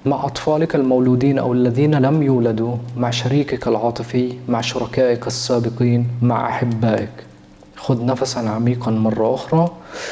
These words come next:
واشعر متى تم أخذ قوتك أو التنازل عنها مع الغرباء،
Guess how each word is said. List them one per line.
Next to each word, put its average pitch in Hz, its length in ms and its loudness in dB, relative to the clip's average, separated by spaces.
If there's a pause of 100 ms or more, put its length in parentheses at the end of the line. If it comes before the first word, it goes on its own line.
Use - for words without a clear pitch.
(2250)
واشعر 135 420 0
متى 139 360 2
تم 127 360 0
أخذ - 320 -6
قوتك 165 560 2
أو 135 120 2
التنازل 139 540 2
عنها 113 380 0
مع 123 260 0
الغرباء، 127 580 0